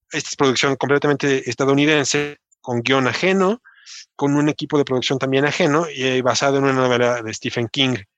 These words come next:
Es la, la menos cronenbergiana de sus películas, tal vez, pero retiene al menos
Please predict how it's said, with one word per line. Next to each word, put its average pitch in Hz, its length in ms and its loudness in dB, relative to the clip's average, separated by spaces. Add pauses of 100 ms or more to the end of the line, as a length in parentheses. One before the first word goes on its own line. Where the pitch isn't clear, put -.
(960)
Es 208 180 -6
la, 208 260 0 (180)
la 139 460 0
menos 165 640 2
cronenbergiana 139 720 2
de 165 100 2
sus - 160 -4
películas, 196 560 0
tal 226 180 0
vez, - 500 -2 (140)
pero 202 400 2
retiene 185 840 0 (280)
al 143 140 0
menos 180 420 0